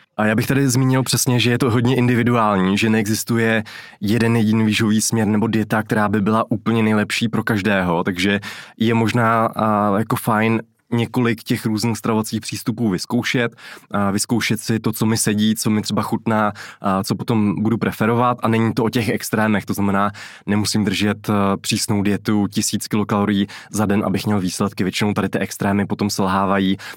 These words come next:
a protože nejsou dlouhodobě udržitelné. Takže já vyznávám takovéto pravidlo osmdesát dvacet, to znamená osmdesát procent naší stravy, potravin by mělo být co nejméně průmyslově zpracovaných a těch dvacet procent si můžu prostě dopřát to, co mám rád nebo ráda.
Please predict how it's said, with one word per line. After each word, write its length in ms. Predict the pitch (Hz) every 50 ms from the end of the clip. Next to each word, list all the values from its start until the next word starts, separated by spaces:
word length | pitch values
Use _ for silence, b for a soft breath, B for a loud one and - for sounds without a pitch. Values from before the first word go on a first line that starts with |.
| B _
a 200 | 95 95 90 -
protože 320 | - - - 107 101 101
nejsou 340 | 98 95 90 - - 101 98
dlouhodobě 500 | 98 101 90 95 95 95 87 101 92 -
udržitelné. 640 | 90 87 92 95 85 - - 95 87 85 80 78
Takže 220 | 78 78 - 98 98
já 240 | 95 95 95 95 B B B B B B
vyznávám 460 | 107 101 98 107 101 98 101 101 98
takovéto 340 | 98 107 104 107 101 - 98
pravidlo 440 | 92 104 101 95 104 98 101 101 98
osmdesát 500 | - - - 120 107 104 - - 110 101
dvacet, 440 | 85 78 76 - - 120 113 - - B B B B B B
to 100 | - 104
znamená 320 | 101 110 110 110 110 113
osmdesát 560 | - - 123 - 131 120 117 107 - 123 117 113
procent 640 | - 110 107 - - 113 113 113 113 107 - -
naší 240 | 113 110 107 - 131
stravy, 420 | - - - 120 113 104 110 117 113
potravin 520 | - 110 - - 104 101 98 104 104 110 107 B B B B -
by 100 | 107 104
mělo 200 | 110 110 104 98
být 220 | 92 110 107 104 -
co 160 | - - 123
nejméně 440 | 113 107 107 107 110 107 107 107 104
průmyslově 440 | - 117 110 107 107 - - 110 107
zpracovaných 640 | - - 80 - - 104 110 123 131 131 135 - B B B B B B
a 80 | - 117
těch 160 | 113 135 120
dvacet 300 | - 107 - - - 123
procent 560 | 107 123 117 110 - - 120 113 113 113 107
si 140 | - - -
můžu 200 | 120 110 98 107
prostě 280 | 95 107 101 - - 110
dopřát 520 | 101 90 - - 113 104 104 104 104 -
to, 120 | - - 107
co 160 | - - 113
mám 180 | 107 104 104
rád 240 | 104 101 95 95 -
nebo 180 | 101 98 92 95
ráda. 360 | 92 87 87 90 87 78 78